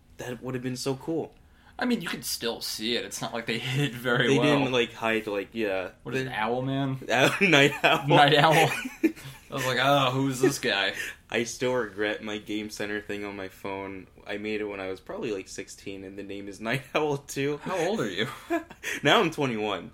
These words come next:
Speaker 2: Okay, I'm not that much older.
Speaker 1: But when I, when I sign into it, every time it says, like, "Welcome, Night Owl two," and it's just like, "Oh,
Speaker 2: This is the
Speaker 1: fuck."
Speaker 2: coolest thing ever.
Speaker 1: <laughs>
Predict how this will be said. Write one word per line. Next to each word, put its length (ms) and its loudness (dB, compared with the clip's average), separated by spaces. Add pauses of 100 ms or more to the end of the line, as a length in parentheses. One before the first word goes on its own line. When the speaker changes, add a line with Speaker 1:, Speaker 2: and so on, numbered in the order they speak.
(240)
Speaker 2:
Okay, 220 -2
I'm 160 -2
not 160 -4
that 100 -20
much 180 -18
older. 180 -18 (220)
Speaker 1:
But 140 4
when 160 6
I, 220 4
when 240 0
I 160 2
sign 480 -2
into 320 -6
it, 60 -2
every 200 -4
time 240 -10
it 100 -12
says, 180 -14
like, 140 -12
"Welcome, 300 -8
Night 180 -10
Owl 220 -6
two," 240 -10
and 80 -10
it's 160 -16
just 160 -16
like, 180 -18
"Oh, 220 -18 (160)
Speaker 2:
This 200 -6
is 60 -6
the 60 -2
Speaker 1:
fuck." 80 -6
Speaker 2:
coolest 400 -2
thing 180 2
ever. 400 0 (220)
Speaker 1:
<laughs> 100 -2